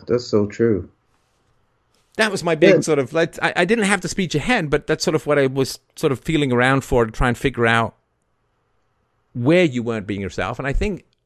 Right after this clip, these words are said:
Speaker 2: I think you're not being around yourself. I think you're not being yourself around these women because you think it's what they want. But I'll, I'll give you a little secret about women. You probably know this, right?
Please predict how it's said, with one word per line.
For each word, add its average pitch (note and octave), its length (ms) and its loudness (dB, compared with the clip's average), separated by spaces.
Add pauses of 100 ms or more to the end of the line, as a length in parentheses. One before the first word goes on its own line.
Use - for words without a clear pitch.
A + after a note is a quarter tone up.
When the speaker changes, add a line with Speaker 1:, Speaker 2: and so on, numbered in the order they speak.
(680)
Speaker 2:
I B2+ 60 -4
think D#3 180 -4
you're C3+ 100 -4
not A#2 160 -2
being A#2 180 -2
around G#2+ 260 -4
yourself. F2+ 480 -8 (200)
I C#3 80 -2
think F3 180 0
you're F3+ 80 0
not F3+ 160 -2
being D#3+ 120 -4
yourself C3+ 360 -2
around A2+ 180 -4
these G2+ 120 -6
women G#2+ 280 -4
because G2 240 -8
you G#2+ 80 -6
think A#2 160 -6
it's G#2 120 -8
what G#2 140 -4
they F#2 100 -4
want. F2+ 340 -10 (840)
But A2 300 -2
I'll, A2 220 -2
I'll A2+ 80 0
give C#3 160 -6
you C#3 80 -2
a - 40 -2
little G#2+ 100 -4
secret A2 320 -6
about F2 180 -4
women. D#2 240 -6
You E2+ 80 -6
probably D#2+ 280 -6
know D2+ 140 -8
this, - 180 -14
right? F#2+ 160 -10